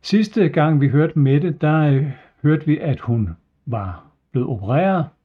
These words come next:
og hun har haft en stressende periode op til operationerne,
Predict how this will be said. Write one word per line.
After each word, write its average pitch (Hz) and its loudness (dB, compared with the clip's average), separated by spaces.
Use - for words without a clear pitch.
og 127 0
hun 117 0
har 127 0
haft 135 -2
en 147 2
stressende 147 0
periode 123 0
op 165 -2
til 170 0
operationerne, 135 2